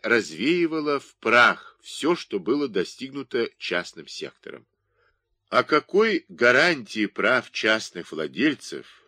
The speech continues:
могла идти речь в дни, когда страна была в пламени войны,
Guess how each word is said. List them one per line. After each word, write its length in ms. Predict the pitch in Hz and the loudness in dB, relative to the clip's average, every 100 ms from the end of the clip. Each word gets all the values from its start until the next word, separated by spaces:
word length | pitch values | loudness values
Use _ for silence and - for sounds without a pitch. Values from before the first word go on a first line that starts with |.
| _ | _
могла 480 | - 98 85 101 107 | -8 -6 -2 2 4
идти 300 | 95 - 95 | 2 -4 -6
речь 360 | 90 113 95 85 | -2 -2 -4 -8
в 220 | 73 - | -10 -16
дни, 320 | 82 95 143 | -14 -8 -8
когда 360 | - 80 80 82 | -8 -8 -6 -6
страна 420 | - 82 80 101 | -8 -8 -6 -4
была 340 | 85 87 101 | -2 0 0
в 120 | 98 | -2
пламени 560 | _ 82 95 95 95 90 | _ -2 0 0 -4 -6
войны, 560 | 85 90 90 139 143 | -4 -4 -4 -6 -6